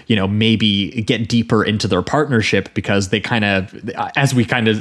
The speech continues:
talked about a little bit, like, with Yarrow, they immediately get into, like, a pissing contest with him. And so they're like, "This guy is probably, he's suspicious of us. He's probably not our in to get deeper." So they instead choose Gong Li 'cause she seems more sensitive. She seems kind of more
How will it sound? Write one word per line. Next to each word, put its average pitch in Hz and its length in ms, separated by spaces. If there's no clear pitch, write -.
talked 110 220
about 104 140
a 101 40
little 110 200
bit, 98 180
like, 98 220
with 107 100
Yarrow, 117 460
they 107 180
immediately 107 460
get 101 120
into, 98 180
like, 98 120
a - 60
pissing 98 340
contest 87 480
with 92 140
him. 69 260
And 98 480
so 104 220
they're 107 120
like, 95 260
"This 113 220
guy 107 180
is 104 120
probably, 104 640
he's 110 160
suspicious 113 440
of 107 120
us. 101 180
He's 113 140
probably 98 420
not 92 300
our 95 160
in 98 300
to 101 120
get 92 260
deeper." 107 480
So 101 720
they 107 520
instead 107 400
choose 101 460
Gong 101 220
Li 143 240
'cause 147 120
she 110 140
seems 98 380
more 90 160
sensitive. 127 420
She 110 100
seems 98 220
kind 90 200
of 92 100
more 82 240